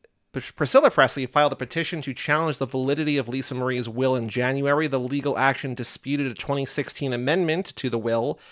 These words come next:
that excised, cut out, Priscilla as trustee.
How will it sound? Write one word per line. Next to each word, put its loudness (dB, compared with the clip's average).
that -6
excised, 4
cut 2
out, -2
Priscilla 2
as 2
trustee. -2